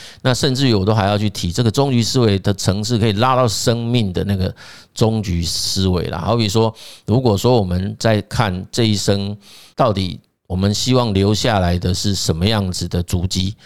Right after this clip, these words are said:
或者是我们以前看过叫克里斯汀森，在谈破坏性创新的那位大师级人物，曾经在他重病之后，到ted去演讲，他的主题就是他一本书，他那本书叫做《你要如何衡量你的人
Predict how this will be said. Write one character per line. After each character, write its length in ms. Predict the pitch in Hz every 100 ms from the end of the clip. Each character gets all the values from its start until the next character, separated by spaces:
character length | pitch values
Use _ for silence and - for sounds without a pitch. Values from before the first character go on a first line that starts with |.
| - _
或 180 | - 139
者 140 | 110 90
是 340 | - 117 104 _ _
我 120 | - 90
们 240 | 95 107
以 160 | - 90
前 360 | 85 87 92 104
看 240 | 131 110
过 200 | 107 98
叫 280 | 95 98 92
克 160 | -
里 80 | 104
斯 160 | 95 -
汀 200 | 107 101
森， 240 | 107 98 98 95
在 100 | 107
谈 240 | 101 101 92
破 180 | 120
坏 80 | 123
性 240 | 113 117 101
创 280 | 123 107
新 180 | 90 101
的 140 | 95 90
那 120 | 92
位 180 | 90 85
大 260 | 110 92
师 300 | 90 - 90
级 180 | 90 90
人 180 | 80 82
物， 140 | 87 - - - -
曾 240 | - 110 131
经 160 | 143
在 220 | 143 135 117
他 240 | 113 113
重 300 | - 135 104
病 220 | 117 101
之 220 | 90 101
后， 380 | 92 95 87 - - _ -
到 160 | 120 107
ted 340 | - 120 85
去 140 | 78 107
演 260 | 85 82
讲， 220 | 90 82
他 140 | - 135
的 80 | 117
主 180 | 95
题 140 | 78 90
就 120 | 110
是 80 | 101
他 160 | 98
一 60 | 95
本 240 | 92 78
书， 260 | 76 87 82 110 -
他 100 | 101
那 100 | 120
本 140 | 98
书 140 | 85 98
叫 120 | 101
做 160 | 95 85
《你 120 | 80
要 180 | 101 95
如 180 | 87
何 160 | 92 90
衡 320 | - - 80
量 220 | 85 76
你 100 | 78
的 140 | 76 -
人 180 | 87